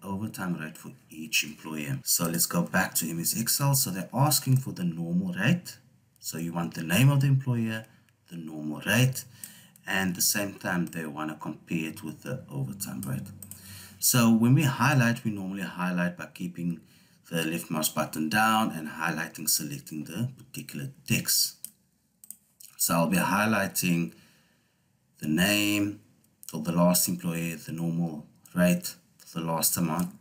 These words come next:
Keep my finger in control while it is highlighted, and I am gonna do selective highlighting. Selective highlighting is keeping your finger in control, and I'll be highlighting the overtime rate.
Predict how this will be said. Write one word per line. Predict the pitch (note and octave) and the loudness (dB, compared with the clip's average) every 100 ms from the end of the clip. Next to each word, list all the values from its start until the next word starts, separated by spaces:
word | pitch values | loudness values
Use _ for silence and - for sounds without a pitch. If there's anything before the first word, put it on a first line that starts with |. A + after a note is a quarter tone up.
| _ - _ - | _ -20 _ -4
Keep | - C3+ | 2 4
my | C3 | 4
finger | A2+ C3 B2 A2+ | 4 6 6 6
in | F#2 F#2+ F2 | 2 -2 -4
control | E2 D2+ - B2+ B2+ E3 F3 | -8 -4 2 6 6 6 4
while | F#2 E2+ F2+ F#2 | 0 -4 -2 -4
it | D#2 | -6
is | D#2+ - | -10 -6
highlighted, | G2 B2 C3 C3 C#3+ C3+ - | 0 4 4 4 0 -6 -10
and | F#2 F2+ F2 | -10 -8 -6
I | F2+ F2 E2+ | -6 -6 -6
am | E2+ E2 D#2+ | -10 -12 -12
gonna | E2 D#2+ D2+ | -14 -12 -12
do | D#2+ D2+ | -6 0
selective | - E2 D#2+ A2 A2+ - - | 0 0 0 0 0 0 -2
highlighting. | - F2+ F#2 E2+ D#2+ F2 F2+ | 2 2 2 0 -4 -6 -4
Selective | - F2 A2 C3 C3+ - | -2 2 2 4 2 0
highlighting | F2 F2+ E2+ E2 D#2 E2 | -2 -2 -2 -4 -8 -6
is | E2+ - | -4 -4
keeping | F#2 - F2 | -6 -4 -2
your | E2+ | -2
finger | - E2+ D#2+ D2 | -2 -4 -4 -6
in | F2 F2+ | -4 -4
control, | - D2 - G#2 C3+ - - - - - | -6 -10 -6 0 0 0 -12 -20 -20 -6
and | - | -2
I'll | E2+ | 0
be | F2 | 0
highlighting | - E2 F2+ F2+ F2 - F#2 - - - | 0 0 2 2 2 -2 -4 -6 -20 -16
the | - - | -12 0
overtime | F3 E3+ E3+ - D3 C2+ | 0 2 -4 -6 -8 -8
rate. | - - | -10 -12